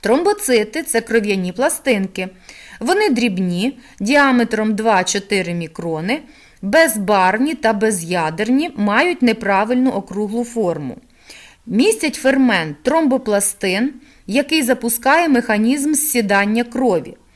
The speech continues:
Утворюються вони у червоному кістковому мозку шляхом відщеплення від великих кровотворних клітин мегакаріоцитів.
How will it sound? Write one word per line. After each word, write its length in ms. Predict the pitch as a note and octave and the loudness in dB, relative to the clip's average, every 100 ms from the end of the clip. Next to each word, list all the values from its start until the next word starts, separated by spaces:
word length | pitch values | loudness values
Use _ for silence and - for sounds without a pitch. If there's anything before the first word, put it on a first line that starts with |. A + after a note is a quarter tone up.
| _ - - | _ -20 -10
Утворюються 880 | - F4+ D4 D#4 C#4 F3 D3+ - - | -4 -4 -2 2 2 2 -4 -8 -8
вони 360 | D3 E3 D3+ - | -8 -6 -8 -8
у 120 | - C4+ | -4 -2
червоному 720 | D#4+ E4 C4 C4+ A3 F3+ E3+ | 0 0 0 0 0 -2 -6
кістковому 680 | A3 - - B3+ C4 A#3 A3 | -8 -10 -4 0 2 2 2
мозку 600 | G3 D#3+ D#3 - D4 F#4 - - | -2 -4 -6 -8 -6 -8 -10 -20
шляхом 500 | - A#3 A#3+ C4+ B3+ | -8 -2 0 2 2
відщеплення 840 | G#3+ G#3 - B3 D4+ E4 E4+ E4 C4+ | 0 -2 0 2 2 0 -4 -2 -2
від 240 | G#3 B3 | -2 -4
великих 640 | G3 G3 G3+ A#3 C#4+ - | -4 -2 -2 -2 -6 -8
кровотворних 800 | - A3 F#3 F#3 F3 F#3 F3 F3 | -4 -4 -4 -6 -6 -4 -4 -8
клітин 420 | - G3+ - F4+ G4 - - - | -8 -8 -4 -4 -4 -10 -20 -4
мегакаріоцитів. 1400 | G#3 C4 E4+ D#4+ - A#3+ B3 B3+ B3+ - - D#3 - - | 0 0 0 -4 0 2 4 2 2 -2 -6 -6 -10 -18